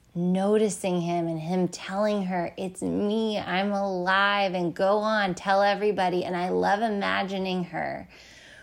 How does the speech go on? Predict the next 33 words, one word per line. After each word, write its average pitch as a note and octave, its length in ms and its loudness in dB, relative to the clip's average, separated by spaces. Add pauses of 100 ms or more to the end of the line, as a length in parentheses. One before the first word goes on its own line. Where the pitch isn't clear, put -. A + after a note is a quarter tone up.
(500)
running F#3 1080 2 (380)
and G3 180 2
telling F3 520 0 (220)
everybody E3 800 4
that E3 200 -6
she D#3+ 220 0
could. D3 340 -4
I G#3+ 120 8
mean, G#3+ 120 4
she B3 160 2
must C#4+ 220 2
have A#3+ 100 2
been F#3 140 2
shouting F3 420 4
to D3 200 0
everyone F3+ 400 6
on D#3+ 160 2
the D3+ 120 0
street. A3 600 0 (460)
As G#3 280 6
she's G#3+ 260 2
running F#3 260 4
into F3+ 220 2
the F3+ 100 2
house, F3 500 2
she's E3+ 400 0
screaming, C#4+ 1000 0
"He's D#4 220 4
alive! F#4+ 840 4
He's D#4 300 2
risen! D#4+ 800 0
He's C4+ 380 -2
here!" D4+ 800 0